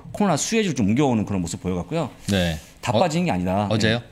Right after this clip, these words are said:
Speaker 1: 어제 그랬죠. 그러니까 다우가
Speaker 2: 음.
Speaker 1: 좀 많이 빠졌고
Speaker 2: 예.
Speaker 1: 일 퍼센트 이상 빠졌고요. 그다음에 나스닥
Speaker 2: 음.
Speaker 1: 선전하는 그런 모습 보여갖고 일단은 뭐 요게 계속 왔다 갔다 하겠죠. 여러분도 아시겠지만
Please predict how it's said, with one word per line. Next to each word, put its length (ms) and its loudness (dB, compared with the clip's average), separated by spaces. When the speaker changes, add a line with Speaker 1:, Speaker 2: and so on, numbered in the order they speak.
Speaker 1:
어제 220 0
그랬죠. 340 -4
그러니까 160 -4
다우가 320 2
Speaker 2:
음. 40 -2
Speaker 1:
좀 220 0
많이 200 0
빠졌고 680 -2
Speaker 2:
예. 380 0
Speaker 1:
일 240 -2
퍼센트 400 -4
이상 220 -2
빠졌고요. 440 -2
그다음에 280 -2
나스닥 260 0
Speaker 2:
음. 20 2
Speaker 1:
선전하는 300 2
그런 140 0
모습 220 -4
보여갖고 600 -2
일단은 340 2
뭐 500 2
요게 180 4
계속 260 -2
왔다 200 0
갔다 200 2
하겠죠. 340 0
여러분도 320 2
아시겠지만 640 0